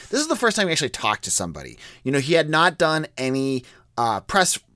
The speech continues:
uh, availability since the decision, and it made sense when he talked to Packer and Durham why that happened. But there was a lot to take out of, uh, this conversation. So we're gonna kinda dive into this. It might take a couple secs-,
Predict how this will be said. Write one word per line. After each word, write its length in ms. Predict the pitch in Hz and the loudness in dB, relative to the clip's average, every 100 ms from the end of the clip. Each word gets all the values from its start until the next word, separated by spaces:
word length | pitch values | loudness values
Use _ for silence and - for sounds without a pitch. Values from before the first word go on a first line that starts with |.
| _ | _
uh, 200 | 143 139 135 | 0 0 0
availability 640 | 143 147 143 139 135 135 | 2 4 4 2 2 0
since 520 | 123 - 165 156 - | 0 0 2 2 0
the 160 | - 147 | 0 0
decision, 540 | 139 135 139 143 139 - - - | 0 0 2 2 -2 -6 -14 -4
and 240 | 143 135 - | -2 -2 -2
it 80 | |
made 220 | 185 196 190 | 4 4 4
sense 340 | 190 156 117 | 2 0 -2
when 180 | 123 131 | -4 -4
he 140 | 127 | -4
talked 340 | 123 143 131 - | -2 0 0 -2
to 380 | 135 117 110 - | 0 0 0 -4
Packer 280 | 139 127 120 | -4 -4 -4
and 100 | 113 | -4
Durham 240 | 117 104 | -2 -2
why 220 | 98 107 110 | -2 -2 -2
that 180 | 87 | -8
happened. 320 | 80 65 - - - - | -12 -16 -20 -20 -20 -8
But 120 | - | 0
there 80 | 196 | 2
was 100 | 320 | 4
a 80 | 320 | 4
lot 480 | 139 98 120 156 156 | 2 -2 0 0 0
to 80 | - | -2
take 220 | 160 131 - | 0 -2 2
out 220 | 131 131 | 2 2
of, 220 | 120 98 - - _ - | 0 -4 -16 -20 _ -2
uh, 160 | 123 | -2
this 160 | 113 - | 0 -2
conversation. 580 | 160 120 120 127 127 - | -2 -2 0 0 0 0
So 140 | 143 | 0
we're 80 | 185 | 2
gonna 160 | 269 | 2
kinda 240 | 240 208 175 | 2 2 2
dive 320 | 143 135 135 | 2 2 2
into 180 | 147 151 | -2 -4
this. 140 | 156 | -4
It 40 | 165 | -2
might 140 | 185 | -2
take 120 | 180 | -2
a 20 | |
couple 240 | 160 165 - | -2 -4 -2
secs-, 480 | - - - - | -2 -2 -4 -8